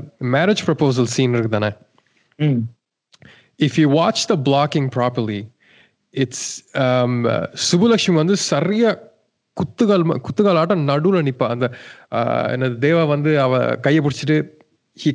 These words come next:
Speaker 1: comes in the front, right in front of the father, and he's like, "சூர்யா பிடிச்சிருக்கா?" "ஆமா, பிடிச்சிருக்கு."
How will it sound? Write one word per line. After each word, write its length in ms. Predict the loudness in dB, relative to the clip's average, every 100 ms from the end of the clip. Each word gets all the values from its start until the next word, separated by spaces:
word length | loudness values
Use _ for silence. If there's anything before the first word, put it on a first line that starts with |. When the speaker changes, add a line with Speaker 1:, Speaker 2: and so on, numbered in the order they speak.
| 0
Speaker 1:
comes 220 | 2 2
in 100 | 2
the 60 | 0 -2
front, 180 | -2 -2
right 240 | 0 2
in 140 | 0 0
front 180 | 0 0
of 60 |
the 40 | 0
father, 400 | 0 2 2 0
and 100 | -2
he's 160 | -2 -2
like, 100 | -4 -6 -20 -20 -20 -20 -14
"சூர்யா 340 | -2 2 2
பிடிச்சிருக்கா?" 520 | 2 0 -2 -2 -4 -6 -8
"ஆமா, 220 | -4 -2
பிடிச்சிருக்கு." 420 | -2 -4 -4 -4